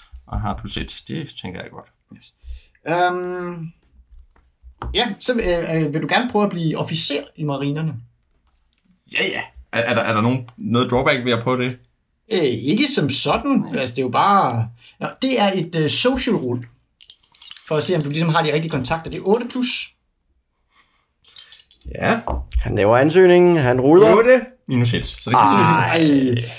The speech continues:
Speaker 2: den fejlede lige på de der, på, på dine forældres,
Speaker 1: Ja.
Speaker 2: på, på baggrundstjekket der.
Speaker 1: Ej, jeg skulle alligevel have
Speaker 3: Salatfarmer, det, øh,
Speaker 1: Ja, nej, det kan, det kan de alligevel ikke, det kan de ikke arbejde med.
Speaker 3: Det er sk-, ja, det
Speaker 1: Det, det er for, det er for primitivt.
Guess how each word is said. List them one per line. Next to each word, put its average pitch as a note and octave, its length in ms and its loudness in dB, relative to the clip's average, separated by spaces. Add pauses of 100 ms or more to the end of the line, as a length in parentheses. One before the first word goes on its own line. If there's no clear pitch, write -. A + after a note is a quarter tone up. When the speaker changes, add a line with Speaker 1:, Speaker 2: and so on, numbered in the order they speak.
(180)
Speaker 2:
den D3 100 -4
fejlede G3+ 480 2
lige G3 220 2
på - 100 2
de F3+ 120 0
der, D#3+ 460 4 (240)
på, D3+ 80 -2 (140)
på D3 100 0
dine C3+ 220 -4
forældres, D#3+ 720 -6 (460)
Speaker 1:
Ja. A2+ 260 -4
Speaker 2:
på, D#3 120 0
på D3+ 200 -2
baggrundstjekket D#3 840 0
der. C#3 140 2
Speaker 1:
Ej, - 440 -6
jeg A2 100 0
skulle B2 140 0
alligevel A#2+ 260 4
have B2+ 120 6
Speaker 3:
Salatfarmer, A#2+ 560 4
det, A#2+ 420 6
øh, A2 60 4 (260)
Speaker 1:
Ja, A2 260 2
nej, G2 220 2
det A2 120 -2
kan, A#2+ 140 -4
det A2 100 0
kan A2+ 100 0
de - 40 0
alligevel G#2 200 2
ikke, G2+ 200 -2
det A#2 100 -2
kan A2 80 0
de G#2 60 2
ikke G2+ 100 0
arbejde G2+ 300 0
med. G2 100 0 (220)
Speaker 3:
Det A2+ 60 -2
er A2+ 40 -2
sk-, - 200 -10 (180)
ja, - 120 -8 (180)
det - 80 -12
Speaker 1:
Det, A2 180 -4
det G#2+ 120 -4
er G#2+ 80 -6
for, F#2 260 -4
det F#2 220 0
er G#2 40 2
for G#2+ 100 -8
primitivt. G#2+ 500 -6